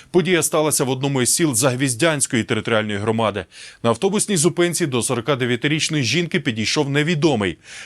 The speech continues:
Зловмисник почав погрожувати ножем та вдарив потерпілу в обличчя.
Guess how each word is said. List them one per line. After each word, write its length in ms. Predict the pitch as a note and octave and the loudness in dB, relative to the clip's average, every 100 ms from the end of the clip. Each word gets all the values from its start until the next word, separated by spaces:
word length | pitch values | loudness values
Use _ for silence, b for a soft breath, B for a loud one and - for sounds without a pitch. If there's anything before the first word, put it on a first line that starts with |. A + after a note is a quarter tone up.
| B | B
Зловмисник 520 | A#2+ F3 G3 - D#3+ | 2 4 2 0 0
почав 360 | C#3+ A2+ D3 B2 | 0 0 0 0
погрожувати 640 | C3 D3 E3+ C#3 B2+ B2+ | -2 2 2 2 0 0
ножем 480 | A#2+ B2+ A2+ C#3+ E3+ | 0 0 2 0 0
та 120 | D3 | 0
вдарив 420 | A2+ F#2+ C3 D#3+ C3+ | -2 2 2 2 -2
потерпілу 540 | A#2 A2 - B2+ B2+ | -2 -2 -2 0 2
в 40 | |
обличчя. 540 | C3 C#3+ F3+ B2+ G2+ | 0 2 0 2 -2